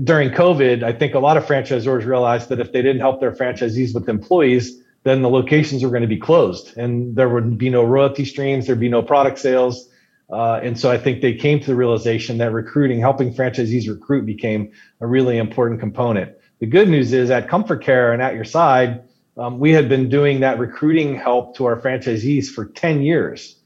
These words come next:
This was very forward thinking by our founder, um, because he realized that one of the big issues in this business was going to be to find caregivers. We have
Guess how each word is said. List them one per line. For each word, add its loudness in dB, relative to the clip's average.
This -2
was -2
very 2
forward 0
thinking -6
by 2
our 2
founder, -2
um, -10
because -4
he -2
realized 4
that -2
one -2
of -4
the -6
big -2
issues -4
in -4
this -6
business -4
was -12
going -8
to -6
be -6
to -2
find -8
caregivers. -4
We -6
have -2